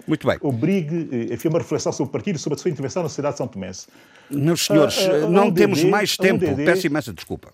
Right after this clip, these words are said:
Speaker 2: só dizer o seguinte, então, Jorge Gonçalves, o D D faz quinze anos, outra boa data para fazer uma reflexão sobre o seu programa e aquilo que oferece aos São Tomenses. O P C D faz trinta anos, em agosto, em novembro, o partido pode escolher. Nin-, também podíamos estar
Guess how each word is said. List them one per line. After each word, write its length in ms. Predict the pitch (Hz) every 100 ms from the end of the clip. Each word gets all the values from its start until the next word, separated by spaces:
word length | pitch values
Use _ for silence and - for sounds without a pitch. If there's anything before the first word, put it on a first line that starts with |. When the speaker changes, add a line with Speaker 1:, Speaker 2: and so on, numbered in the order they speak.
| -
Speaker 2:
só 180 | - 220
dizer 120 | 214
o 40 |
seguinte, 260 | 208 196 226
então, 200 | 185 208
Jorge 160 | 196 175
Gonçalves, 400 | 156 139 101 -
o 80 | 190
D 140 | 190
D 160 | 180 226
faz 240 | - 190
quinze 380 | - 214 156 117
anos, 260 | 101 90 - _
outra 220 | 170 175
boa 180 | 170 175
data 300 | 151 175 170
para 140 | 151
fazer 180 | 120 156
uma 80 | 160
reflexão 380 | - 135 175 156
sobre 200 | 165 120
o 40 |
seu 80 | 160
programa 420 | - 147 170 165 151
e 40 |
aquilo 200 | 127 175
que 80 | 151
oferece 400 | - 143 156 123
aos 60 |
São 100 | -
Tomenses. 400 | 110 - - - _ _ _ _
O 80 | 180
P 140 | 277
C 260 | 214 214 175
D 300 | 180 208 202 _ _ _ _ _
faz 220 | 185 -
trinta 400 | - 196 147 147
anos, 220 | 180 - -
em 100 | 160
agosto, 400 | 139 156 190 -
em 140 | 151
novembro, 500 | 135 107 139 180 170 - -
o 40 |
partido 320 | 127 127 185
pode 200 | 180 160
escolher. 420 | - - 104 90 - - 113 - 139
Nin-, 340 | 190 196 185 - _ _
também 180 | - 156
podíamos 320 | 185 160 -
estar 80 | 185